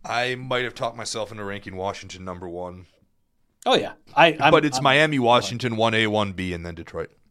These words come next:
Speaker 2: Yeah, I, I agree with you. There was, I think, three or four games with double-digit point spreads, but the only one that's probably available reliably is the Commanders' defense out there. And I know they trade away their guys. I don't think it matters. That's, that's how bad the Giants' offense is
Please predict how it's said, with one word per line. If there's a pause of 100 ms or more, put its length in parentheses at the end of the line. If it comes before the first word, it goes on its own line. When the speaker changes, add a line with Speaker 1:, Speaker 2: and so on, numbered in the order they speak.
(220)
Speaker 2:
Yeah, (180)
I,
I
agree
with
you.
There
was,
I
think, (320)
three
or
four
games (360)
with
double-digit
point
spreads,
but
the
only
one
that's
probably
available (380)
reliably
is
the
Commanders'
defense
out
there. (200)
And
I
know
they
trade
away
their
guys.
I
don't
think
it
matters.
That's,
that's
how
bad
the
Giants'
offense
is